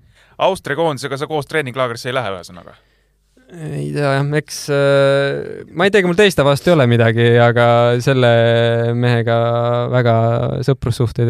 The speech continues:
Speaker 2: hetkel luua ei saa, jah.
Speaker 1: Me võime seda M M-i natuke teise pilguga ka vaadata, selles mõttes, et kuues ja neljas koht pole kunagi nii hästi läinud, äh, pole kunagi nii lähedal olnud, äh, eesmärgi täitumisele.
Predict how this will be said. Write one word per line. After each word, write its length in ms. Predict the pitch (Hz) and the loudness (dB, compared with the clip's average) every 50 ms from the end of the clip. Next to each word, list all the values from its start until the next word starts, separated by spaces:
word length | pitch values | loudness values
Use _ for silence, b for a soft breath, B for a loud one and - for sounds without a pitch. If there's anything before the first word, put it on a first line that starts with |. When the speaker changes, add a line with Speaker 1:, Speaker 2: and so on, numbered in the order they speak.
| 117 117 | 0 0
Speaker 2:
hetkel 540 | 127 135 - - 120 117 120 117 120 120 | 0 -2 -4 -8 -8 -6 -4 -4 -4 -2
luua 300 | 123 131 131 123 120 120 120 | 0 0 0 0 0 0 -2
ei 60 | 120 | -2
saa, 160 | 131 135 127 123 | -2 -2 -2 -2
jah. 140 | 127 131 131 - - - | -2 -4 -8 -12 -16 -6
Speaker 1:
Me 140 | 185 196 208 | -4 0 0
võime 260 | 220 254 240 220 185 | 0 0 0 0 -2
seda 220 | 151 156 - 175 175 180 175 - - 196 220 | -2 0 0 0 2 0 0 -2 -2 -2 -2
M 80 | 214 220 240 | 0 0 -2
M-i 160 | 233 190 175 170 | 0 -2 -4 -4
natuke 320 | 190 190 196 180 - 165 | -4 -6 -6 -8 -8 -4
teise 260 | - 226 254 - 165 | -2 -2 -2 -4 -8
pilguga 360 | 131 151 143 131 143 139 151 151 | -10 -10 -10 -8 -6 -6 -4 -2
ka 80 | 180 | -2
vaadata, 400 | 190 170 135 110 98 - - 107 | -2 0 -2 -4 -6 -10 -16 -10
selles 220 | 123 151 151 135 123 | -8 -8 -8 -8 -10
mõttes, 260 | 131 123 - - 117 | -12 -14 -16 -16 -14
et 320 | 117 123 - _ _ - - | -12 -12 -14 _ _ -20 -16
kuues 440 | - 196 208 202 180 139 120 - 147 | -12 -8 -2 0 0 0 0 -4 -6
ja 40 | |
neljas 300 | 143 160 165 151 131 123 | -8 -6 -6 -6 -8 -8
koht 460 | - - 160 147 - _ _ - - _ _ _ _ _ _ _ _ _ _ _ _ _ _ | -8 -10 -10 -10 -10 _ _ -20 -20 _ _ _ _ _ _ _ _ _ _ _ _ _ _
pole 220 | - 143 139 127 117 | -6 -4 -4 -4 -4
kunagi 320 | 135 165 156 131 120 131 | -4 -4 -4 -4 -4 -4
nii 100 | 143 147 | -4 -4
hästi 300 | 151 160 - - 143 156 | -4 -4 -4 -8 -6 -4
läinud, 320 | 175 175 151 117 90 _ _ - - - | -4 -4 -4 -8 -12 _ _ -20 -18 -14
äh, 380 | 104 101 101 101 101 - 104 - _ | -10 -8 -6 -6 -6 -8 -10 -10 _
pole 200 | 151 151 139 131 | -4 -4 -4 -4
kunagi 380 | - 180 202 180 143 120 127 | -4 -2 -2 -2 -2 -2 -6
nii 180 | 139 156 170 165 | -10 -10 -8 -6
lähedal 440 | 170 180 185 175 135 117 - 131 151 | -4 -4 -2 -2 -2 -4 -4 -2 -2
olnud, 340 | 165 170 156 135 113 - _ _ - 117 | -2 -2 -4 -8 -12 -14 _ _ -10 -8
äh, 240 | 113 113 110 107 104 _ _ _ _ _ _ | -6 -6 -8 -8 -12 _ _ _ _ _ _
eesmärgi 520 | - 131 151 147 123 120 123 120 123 123 131 | -6 -4 -4 -4 -4 -4 -6 -6 -6 -6 -6
täitumisele. 800 | 143 147 151 127 - - 107 104 104 - 110 101 98 95 95 | -4 -6 -6 -6 -12 -18 -18 -16 -14 -12 -10 -8 -8 -8 -8